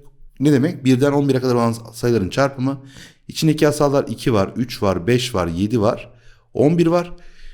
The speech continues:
Bir de şuradan ne gelecek? On üç gelecek. On üçü de buraya yazdım. B fark A demiş. Yani B'nin A'dan farklı olan elemanı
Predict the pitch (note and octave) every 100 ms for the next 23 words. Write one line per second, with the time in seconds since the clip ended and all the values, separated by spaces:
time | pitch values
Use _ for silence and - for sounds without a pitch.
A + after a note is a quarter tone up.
0 | - - E3+ E3 F3 D#3 C#3+ E3 D3+ G#2
1 | C#3+ G3+ - - - - - E3+ D#3+ -
2 | F#2+ F2+ D#3+ D#3+ E3+ C#3+ B2 A#2+ A#2+ C#3+
3 | B2 - - - - _ _ _ _ _
4 | - - - _ _ _ _ _ _ _
5 | _ _ _ _ _ _ _ _ _ _
6 | _ _ _ _ _ _ _ _ - G2
7 | E3 F#3+ G3 F3+ F3 D#3+ A#2+ E2 - D3
8 | D3 B2 D3 F#3+ E3 D#3+ E3+ D#3+ C#3+ D#3+
9 | C#3+ B2+ D3 C3 G2+